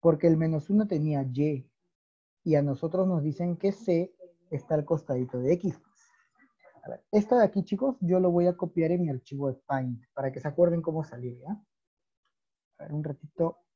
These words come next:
Perdón, lo voy a copiar en mi archivo de Word. Ahí está. Bueno, yo no lo puedo hacer en Word, esto tengo que hacerlo en Paint. En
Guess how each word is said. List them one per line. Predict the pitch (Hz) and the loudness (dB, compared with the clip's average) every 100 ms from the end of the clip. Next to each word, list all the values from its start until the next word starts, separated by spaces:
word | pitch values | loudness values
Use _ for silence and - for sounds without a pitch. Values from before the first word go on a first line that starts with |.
| _ - _ | _ -20 _
Perdón, | - 165 156 | 0 2 2
lo | 139 | 2
voy | 143 | 0
a | 156 | -2
copiar | 151 156 | -2 -2
en | 156 | -2
mi | 139 | -2
archivo | 123 - 143 | -6 -6 -2
de | 135 | -2
Word. | 123 131 131 - - _ - | 0 -2 -4 -10 -20 _ -2
Ahí | 143 135 | 0 0
está. | - 120 - _ _ _ _ - 294 _ _ _ _ - | -2 -14 -18 _ _ _ _ -20 -20 _ _ _ _ -2
Bueno, | 208 190 | 2 4
yo | 175 226 | 6 6
no | 226 | 6
lo | 190 | 4
puedo | 196 190 | 6 6
hacer | 175 - 170 | 6 4 4
en | 160 143 | 4 4
Word, | 151 156 - | 4 4 2
esto | 143 - 160 | -4 -4 -12
tengo | - 147 | -10 -12
que | 147 | -10
hacerlo | 120 135 135 | -12 -12 -12
en | 127 | -12
Paint. | 123 127 131 165 _ _ _ _ _ _ - | -10 -12 -12 -18 _ _ _ _ _ _ -12
En | - | -4